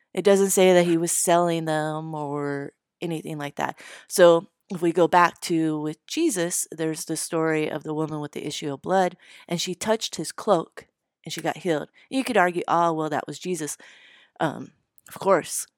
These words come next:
And it isn't a course, but many people were, were touching him,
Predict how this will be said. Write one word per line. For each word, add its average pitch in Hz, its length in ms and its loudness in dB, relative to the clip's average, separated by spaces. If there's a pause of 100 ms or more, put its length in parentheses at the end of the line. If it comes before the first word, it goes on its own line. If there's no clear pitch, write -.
(420)
And 180 140 0
it 220 80 4
isn't 262 320 2
a 175 60 0
course, 165 320 -2
but - 180 6
many 320 260 2
people 285 360 -2
were, 175 440 0
were 151 220 -6
touching 127 400 -10
him, - 240 -18